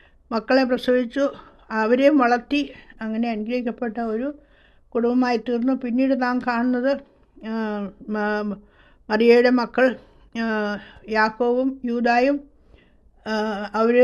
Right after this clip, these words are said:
ര-, രക്ഷിക്കപ്പെട്ട് മുമ്പോട്ട് വരുന്നു. അവർക്ക് കർത്താവ് പ്രത്യക്ഷരായി.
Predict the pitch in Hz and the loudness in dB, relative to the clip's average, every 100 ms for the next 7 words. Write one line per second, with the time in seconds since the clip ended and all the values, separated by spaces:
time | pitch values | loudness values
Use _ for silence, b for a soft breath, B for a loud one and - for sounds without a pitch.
0 | 247 226 214 226 226 226 240 233 240 247 | 6 4 0 0 -2 -2 -2 0 0 -2
1 | 233 226 240 240 233 226 240 226 233 285 | -2 -2 -2 -2 -2 -2 -2 -2 -4 -2
2 | 277 247 220 240 254 269 226 277 269 277 | -2 -2 -4 -2 -2 -4 -8 -8 -6 -4
3 | 240 | -4